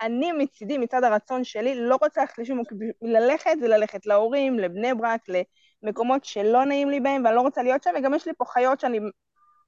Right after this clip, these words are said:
אחראית עליהן, צריכה לטפל בהן. וזהו, אני לא יודעת איך, אה,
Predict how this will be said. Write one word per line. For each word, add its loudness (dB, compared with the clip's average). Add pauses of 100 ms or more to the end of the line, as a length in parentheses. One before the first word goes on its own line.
(120)
אחראית -2
עליהן, -2
צריכה -4
לטפל -8
בהן. 0 (1000)
וזהו, 0
אני 2
לא 4
יודעת 4
איך, -10
אה, 2